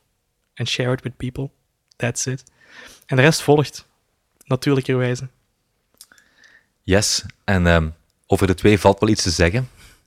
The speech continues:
Speaker 2: Eh, do good work is stap één en dat is de moeilijkste stap, hè.
Speaker 1: Zeker.
Speaker 2: Ehm, want, eh, voor die stap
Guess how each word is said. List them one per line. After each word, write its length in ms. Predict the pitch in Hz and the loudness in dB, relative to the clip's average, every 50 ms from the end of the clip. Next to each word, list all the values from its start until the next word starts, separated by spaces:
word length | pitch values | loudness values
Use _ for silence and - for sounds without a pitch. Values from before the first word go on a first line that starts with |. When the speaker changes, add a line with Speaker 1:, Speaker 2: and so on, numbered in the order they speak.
| _ _ _ | _ _ _
Speaker 2:
Eh, 320 | _ - 98 95 95 90 95 90 | _ -2 0 0 2 0 -2 0
do 180 | - 117 117 - | 2 2 2 2
good 240 | - 120 120 - - | 2 0 0 0 2
work 400 | - 98 110 135 - - - - _ _ _ _ _ _ _ _ | 2 4 4 4 2 -2 -10 -14 _ _ _ _ _ _ _ _
is 160 | - 98 90 | -4 -2 -2
stap 300 | - - 113 101 - - | 0 0 0 0 0 0
één 240 | 104 98 98 117 123 | 0 0 2 2 0
en 100 | 104 95 | 0 0
dat 100 | 92 98 | 0 0
is 60 | 92 | 0
de 60 | - 95 | 0 0
moeilijkste 300 | 90 98 117 - - - | 0 0 0 -2 -4 -4
stap, 220 | - 127 110 - | -2 -2 -2 -2
hè. 100 | - 110 120 - _ - _ _ _ _ | -2 -6 -6 -8 _ -20 _ _ _ _
Speaker 1:
Zeker. 520 | - - - 127 123 123 - 123 - - - _ | -20 -10 -6 -6 -6 -6 -6 -10 -12 -14 -12 _
Speaker 2:
Ehm, 460 | - 104 101 98 98 98 98 95 95 87 - _ _ _ _ _ | -2 2 2 2 2 2 0 -4 -6 -8 -12 _ _ _ _ _
want, 320 | - 104 104 101 - - - _ _ _ _ _ _ _ _ _ _ _ _ _ - | 2 2 2 2 -2 -8 -16 _ _ _ _ _ _ _ _ _ _ _ _ _ -10
eh, 80 | - 95 - | -10 -10 -8
voor 220 | - 95 104 107 87 | -6 -2 -2 0 0
die 100 | 131 131 | 0 0
stap 520 | - - - 110 120 - - - - - | -2 0 0 0 0 0 -4 -12 -20 -20